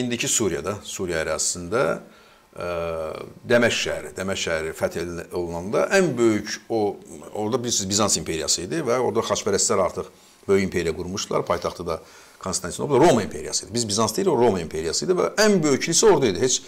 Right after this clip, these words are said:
Ayasofyadan geri qalmayan qədim Roma məbədinin üzərində tikilmiş böyük bir kilsə, sonra, ə, Ömərin dövründədir deyəsən. Ömərin dövründə ora fəth elən-, olunanda, siz bu işləri məndən daha yaxşı bilirsiniz, ə, fəth olunanda o həmən böyük kilsə məscidə çevrilir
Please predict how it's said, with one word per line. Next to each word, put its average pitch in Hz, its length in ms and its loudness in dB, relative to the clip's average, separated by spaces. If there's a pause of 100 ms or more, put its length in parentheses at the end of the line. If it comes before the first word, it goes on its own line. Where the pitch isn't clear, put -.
(440)
Ayasofyadan 143 640 4
geri 127 240 6
qalmayan 117 420 4
qədim 123 300 4
Roma 120 260 6
məbədinin 95 380 2
üzərində 87 320 0
tikilmiş - 440 -4
böyük 104 220 0
bir 87 140 -4
kilsə, 104 320 0
sonra, - 320 2 (540)
ə, 113 80 4 (500)
Ömərin 139 320 6
dövründədir 80 480 0
deyəsən. - 320 -2
Ömərin 92 260 -2
dövründə 87 300 -2
ora 85 160 2 (480)
fəth 107 240 0
elən-, 92 280 0 (160)
olunanda, 90 680 -2
siz 98 160 -6
bu 98 100 -4
işləri 92 240 -2
məndən 87 240 -6
daha 85 160 -2
yaxşı 85 220 -6
bilirsiniz, 92 320 -6 (480)
ə, 101 240 6
fəth 147 180 6
olunanda 135 400 6
o 214 380 8 (340)
həmən 151 440 2
böyük 147 340 6
kilsə 123 240 4
məscidə 117 380 4
çevrilir 175 440 4